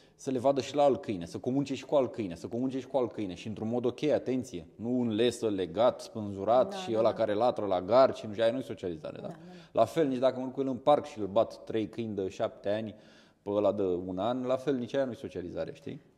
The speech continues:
Speaker 2: Da, eu cred
Speaker 1: Adică
Speaker 2: că
Speaker 1: ceea ce se întâmplă, scuză-mă, ceea ce se întâmplă la clasele tale, ca și la ale mele și, în general, cam la orice clase, dacă sunt făcute cu cap,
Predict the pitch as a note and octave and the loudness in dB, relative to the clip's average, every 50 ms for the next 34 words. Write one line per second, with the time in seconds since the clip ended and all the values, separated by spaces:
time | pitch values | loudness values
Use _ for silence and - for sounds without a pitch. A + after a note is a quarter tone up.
0 | - B3 B3 C4+ D4 C#4+ A#3 A3 A3 - B3 B3 - A3+ - A2+ - C#3 C#3+ D3 | -20 -16 -12 -10 -6 -6 -6 -6 -6 -8 -4 0 2 2 4 6 8 6 6 6
1 | D#3 A#2+ C#3+ C#3 C3 A#2+ D3 C#3+ C3 B2 - - B2+ A#2+ A2 G2 F#2+ - - - | 6 2 2 0 0 0 -2 -2 -2 -2 -4 -4 -4 -2 -2 -4 -6 -10 -16 -18
2 | - - A2+ A#2 A2+ A#2 A2 A#2 G#2 - A#2+ A#2 A2+ A#2+ G#2+ G#2 - - A2 G#2+ | -10 -6 -6 -4 -4 -4 -6 -6 -8 -8 -6 -4 -2 -2 0 -2 -2 0 2 2
3 | A2+ A2+ - A#2 G2+ G2+ F2+ - G2+ F#2+ G2 G#2 A2 A#2 C3 C#3 - - - - | 2 2 0 -4 -4 -4 -4 -2 0 0 2 2 0 -2 -2 -4 -10 -16 -20 -20
4 | - _ - - - - - A#2 A2+ G#2 G2+ G2+ G2 G2 F#2+ F#2 F#2 F#2 F#2+ G#2 | -14 _ -8 -8 -6 -4 0 2 2 2 2 2 -2 -4 -6 -8 -8 -6 -2 0
5 | A2+ A#2 A2 G#2 G2+ F#2 - - G#2+ G#2+ G2+ G2 G2 G2+ F#2+ F2+ G2+ G2 G2+ A2+ | 2 2 2 2 0 0 -2 -4 -6 -6 -4 -4 -6 -6 -6 -6 -4 0 4 4
6 | A#2+ A#2 A2 G2 - - - - - - - A2+ G#2+ G#2 G2+ G2+ A2 G#2 - - | 4 4 4 0 -8 -14 -20 -20 -16 -10 -8 -6 -4 -2 -2 -2 -2 -4 -6 -8
7 | G2+ - - A#2 A2 - A2 F#2+ F2+ G2 F2 - - F2+ - - E2+ - - - | -6 -2 0 0 0 0 -2 -4 -4 -4 -8 -10 -12 -12 -12 -12 -10 -10 -10 -12
8 | F2+ E2 - - G#2 C3+ D#3 - - - | -12 -12 -6 -2 0 0 0 -2 -4 -12